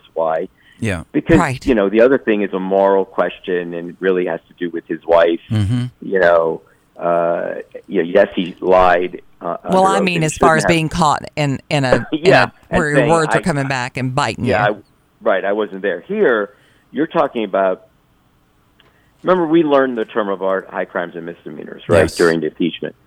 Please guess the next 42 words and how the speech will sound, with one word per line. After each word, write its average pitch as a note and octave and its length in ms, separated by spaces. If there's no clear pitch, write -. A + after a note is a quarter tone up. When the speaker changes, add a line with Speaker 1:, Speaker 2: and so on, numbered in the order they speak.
Speaker 2:
Yep. G2 140
Speaker 1:
We G#3 340
still A3+ 200
don't D3 160
know G2+ 100
what F2+ 160
that - 160
means. F2+ 340
Speaker 2:
Mm-hmm. G#2 520
Speaker 1:
<laughs> - 60
We, D#4+ 120
we D3+ 80
don't F#3+ 160
know F3 80
what D3 120
the A#2 60
crime A2 380
means. E2 180
But G2+ 160
guess B2 240
what, A#2 220
guys? D#2+ 320
Everyone A#2+ 480
knows F#2+ 240
what E2+ 180
bribery D#2+ 460
means. D2 300
Speaker 2:
Yeah. E2+ 220
Speaker 1:
Right? C#3+ 140
Speaker 3:
Mm-hmm. C#3+ 280
Speaker 1:
Everybody A2 380
knows F2 160
what F#2 160
that E2+ 180
means. - 240
And F#2+ 200
that's B2 240
what G#2 140
this G2 180
is D#2+ 120
looking F2 420
like. C#2 200